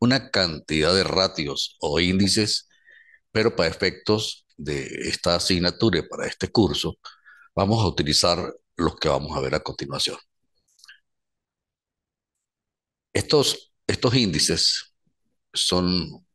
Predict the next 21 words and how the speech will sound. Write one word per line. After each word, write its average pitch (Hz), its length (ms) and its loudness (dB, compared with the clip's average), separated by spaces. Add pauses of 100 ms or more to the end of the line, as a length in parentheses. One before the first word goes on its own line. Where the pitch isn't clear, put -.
(140)
una 92 140 2
forma 90 360 4
de 78 160 2
comparación 76 800 0 (1040)
y 92 100 2
de 92 100 4
analizar 101 580 2 (260)
la 78 80 -2
situación - 460 -4
económico-financiera, 82 1300 0 (320)
a 73 280 -6 (140)
su - 240 -2
situación 82 540 0
de 85 80 2
liquidez, 85 760 0 (380)
solvencia 104 600 2
y - 20 4
endeudamiento 107 800 2 (500)
a 87 120 -2
determinada 73 640 0
empresa. 71 440 -6